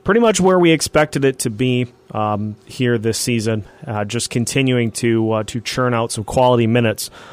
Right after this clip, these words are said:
from all those guys you would expect. Coming up next, we will take a look at maybe the biggest surprise of the season for the Wild. That is the goaltender position. We'll take a look at what has led to Cam Talbot and Kaapo Kähkönen having great seasons.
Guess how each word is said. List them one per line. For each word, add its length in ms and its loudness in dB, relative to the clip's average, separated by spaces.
from 180 -6
all 160 0
those 180 2
guys 320 0
you 80 -2
would 120 0
expect. 600 -6
Coming 240 2
up 100 0
next, 320 2
we 160 4
will 160 6
take 220 2
a 40 2
look 240 4
at 200 4
maybe 420 4
the 220 4
biggest 560 2
surprise 680 2
of 360 2
the 80 2
season 400 2
for 120 -2
the 80 4
Wild. 420 4
That 220 2
is 220 2
the 140 2
goaltender 840 4
position. 640 2
We'll 220 4
take 240 0
a 40 0
look 200 2
at 180 2
what 240 2
has 240 2
led 140 4
to 60 -4
Cam 280 0
Talbot 480 2
and 320 2
Kaapo 340 2
Kähkönen 480 0
having 300 2
great 460 2
seasons. 800 0